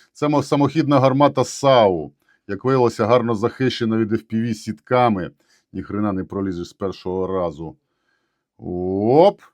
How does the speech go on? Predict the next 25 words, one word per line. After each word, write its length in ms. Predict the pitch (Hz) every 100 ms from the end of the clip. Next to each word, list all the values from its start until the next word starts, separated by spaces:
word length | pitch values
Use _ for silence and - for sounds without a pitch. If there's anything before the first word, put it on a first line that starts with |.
| _ -
Нічого, 380 | 123 143 117
пілоти 360 | 90 113 117 113
Кліматим 540 | 110 110 107 107 113
терплячі, 760 | 101 104 - 131 131 - 110 78
а 140 | - 95
саушка 480 | - 113 107 - 104
вартує 560 | 104 104 117 113 104
і 40 | 104
одного, 500 | 104 98 117 127 113
і 60 |
двох, 400 | 92 120 123 -
і 40 | 107
навіть 340 | 117 117 -
трьох 380 | 127 143 135 95
дронів. 500 | 110 104 90 78 67 _ _ -
Ось 200 | 165 151
і 80 | 120
дірочка 720 | 92 117 113 110 - - 123
утворилася, 960 | 113 107 120 120 131 135 139 - 143
можна 760 | 139 113 113 120 113 117 135 131
глибоке 540 | 127 131 120 127 143
проникнення. 800 | 143 143 147 151 151 156 156 151
Чпок! 500 | - - 254 247 _ _ _ _ _ - - - - _
Другий 380 | - 117 113 107
вйо 300 | 113 127